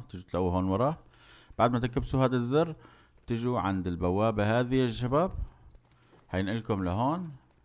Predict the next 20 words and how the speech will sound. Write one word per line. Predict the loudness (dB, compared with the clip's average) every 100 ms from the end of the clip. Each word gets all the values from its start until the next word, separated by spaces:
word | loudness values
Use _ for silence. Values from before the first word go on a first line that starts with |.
| _
تجوا | -10 -2
تاخذوا | 0 0 0
هاي. | 2 2 0 -6 -16 _ _ _ _ _ _ _ _ _ _ _ _ _ _ _ _ _ _ _ _ _ _ _ _ _ _ _ 2
بعد | 6 6
ما | 4
تاخذوها | 4 0 0 0 0
تجوا | 0 -8
تحطوها | -6 -6 0 2 2
هون، | 2 0 -2 -10 _ -20 _ _ _ _ _
يبدأ | 0 0 2 0
المؤقت | 0 -4 -6 -6 -6 -2
بعدها. | 0 0 -2 -4 -18 -20 _ -4
طبعًا | -2
احنا | 0 2 4
هلا | 4 2
هننتظر | 0 0 2 2
المؤقت | 2 2 0 2 2 2 -10 -2
وبعدين | 0 2 2 0
رح | -2 0
نرجع. | 0 0 -4